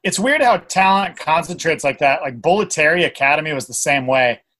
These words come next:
if anyone wants, like, a crazy Wikipedia to go down, you look at, like, the number of number one tennis players who came out of this academy in Florida, this tennis academy, and it's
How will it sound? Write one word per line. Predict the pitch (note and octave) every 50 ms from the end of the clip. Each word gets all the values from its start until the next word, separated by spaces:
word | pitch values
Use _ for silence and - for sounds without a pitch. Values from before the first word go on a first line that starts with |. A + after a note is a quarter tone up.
| _ _ -
if | C#3+ C#3
anyone | E3 F3 F#3 F#3 F3+ E3+ D#3
wants, | D3+ D3+ D3+ D#3+ - -
like, | D3 B2
a | C3 A#2
crazy | - - D#3+ D3 D3 C#3+ A2+ C3+ C#3 B2+
Wikipedia | B2 C#3+ C#3+ - A#2 - - C#3 C#3+ C#3 C3+ B2
to | B2 A#2+
go | G#2 B2+ B2+ B2
down, | B2 B2 A#2+ A#2+ A#2+ A#2 - _ - - _ -
you | C#3+ D#3+
look | F3+ F3+ -
at, | F#3+
like, | E3 D3 B2
the | C3 C#3
number | C#3+ D3+ D#3+ E3 E3+ E3+
of | D3+ C3 B2+
number | C3+ C#3+ D3 D#3 E3 D#3
one | D3 D3 D3 C#3+ C#3+ C3+
tennis | - - - D3 D3 D3+ -
players | - - E3+ D#3+ D#3+ E3+ F3 -
who | D3 C3+
came | - - D#3+ D3+ D3 C#3+
out | C#3 C#3 C#3
of | C3+
this | C3 B2 -
academy | B2+ - C#3+ C#3 C3+ C3+ C#3 C3+
in | C3 A#2+
Florida, | - - B2+ B2+ C3 C3+ C#3 D3+ D3+
this | C3+ - -
tennis | - C3+ C#3 C3 -
academy, | - D3 D3 D3 C3 D#3+ D#3+ D3+ - _ _ _ _ -
and | D#3 D3+
it's | D#3+ E3 - -